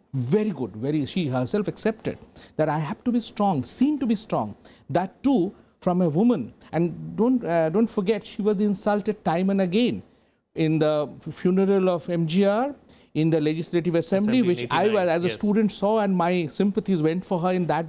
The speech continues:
Speaker 1: Seeing that, I realized where our politics is heading. From that onwards, so th-, she was physically demonstrating that, "Look, here is an efficient state, and whatever it does."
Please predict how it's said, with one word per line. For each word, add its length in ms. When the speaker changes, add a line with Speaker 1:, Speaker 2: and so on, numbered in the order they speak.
Speaker 1:
Seeing 460
that, 300
I 80
realized 540
where 280
our 180
politics 560
is 140
heading. 380
From 260
that 260
onwards, 440
so 100
th-, 140
she 160
was 160
physically 560
demonstrating 1000
that, 200
"Look, 280
here 520
is 160
an 60
efficient 460
state, 420
and 160
whatever 340
it 160
does." 260